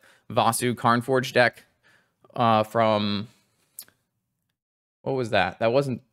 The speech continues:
uh, a T M D. That was a, uh, N Y S C. The, the N Y S C tournament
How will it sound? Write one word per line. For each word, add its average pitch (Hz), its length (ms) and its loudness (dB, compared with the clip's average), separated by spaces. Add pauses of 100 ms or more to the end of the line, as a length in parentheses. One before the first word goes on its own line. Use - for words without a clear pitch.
uh, 101 400 0
a 104 60 -6
T 117 200 -6
M 101 180 -2
D. 95 220 -4
That 95 220 2
was 101 380 -2
a, 95 600 -2
uh, 90 380 0 (140)
N 120 120 -2
Y 104 180 2
S 90 140 -2
C. 107 220 -10 (580)
The, 110 240 0
the 95 160 2
N 110 140 0
Y 95 140 2
S 95 120 -2
C 98 220 -6
tournament 98 480 -4